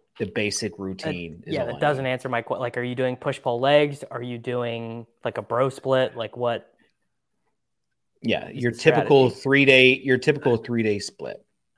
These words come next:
Speaker 1: Chest and tries, back and buys, shoulders with the chest, and then legs on the third day.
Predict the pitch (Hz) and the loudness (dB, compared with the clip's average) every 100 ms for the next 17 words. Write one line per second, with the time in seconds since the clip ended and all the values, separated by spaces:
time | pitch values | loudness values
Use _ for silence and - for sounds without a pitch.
0 | _ _ _ _ _ _ _ _ _ _ | _ _ _ _ _ _ _ _ _ _
1 | - 120 113 - 117 110 110 101 98 98 | -4 -2 -2 -2 -4 -2 0 2 2 -2
2 | 98 95 - - _ _ 113 101 95 107 | -2 -4 -6 -12 _ _ -4 -4 -4 -8
3 | 95 87 85 82 82 82 - - _ _ | -6 -4 -4 -8 -10 -10 -10 -12 _ _
4 | _ _ - - 110 101 101 95 104 98 | _ _ -12 -4 -2 -2 -4 -6 -8 -8
5 | 101 - 95 87 85 - - 98 92 92 | -10 -10 -6 -6 -6 -10 -12 -12 -8 -8
6 | 87 90 87 85 85 82 82 - 57 - | -8 -8 -6 -6 -10 -14 -16 -16 -16 -16
7 | - - - | -18 -20 -20